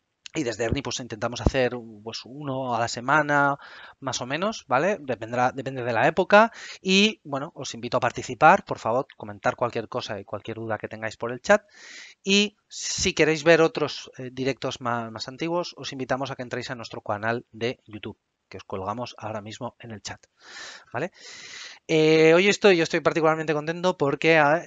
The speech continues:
tenemos a Bárbara, que repite, porque no tuvo suficiente la primera vez, eh, y contamos con Enric, eh, de la comunidad de data de, de, de Ernie, o sea, creo que es el primer Twitch que hacemos compartido,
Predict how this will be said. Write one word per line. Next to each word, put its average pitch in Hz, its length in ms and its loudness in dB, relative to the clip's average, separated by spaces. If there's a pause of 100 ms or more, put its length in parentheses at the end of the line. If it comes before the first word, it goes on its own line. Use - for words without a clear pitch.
tenemos 139 340 -4
a 151 100 6
Bárbara, 175 580 6
que 131 120 0
repite, 156 540 2
porque 120 160 -6
no 120 80 -10
tuvo 135 180 -6
suficiente 127 540 -6
la 120 100 2
primera 131 260 0
vez, 202 200 0 (720)
eh, 156 420 6
y 170 120 2
contamos 170 600 4
con 175 460 4
Enric, 139 600 -2 (140)
eh, 123 380 0
de 131 200 0
la 151 380 4 (440)
comunidad 131 480 0
de 151 140 4
data 156 540 4 (100)
de, 113 920 -2
de, 101 440 -8
de 104 100 -8
Ernie, 196 360 0
o 131 40 -6
sea, 113 140 -2
creo 139 160 -4
que 135 40 -4
es 135 60 -2
el 135 60 -2
primer 127 340 -8
Twitch - 300 -8
que 127 80 -4
hacemos 123 500 -8 (200)
compartido, 143 680 0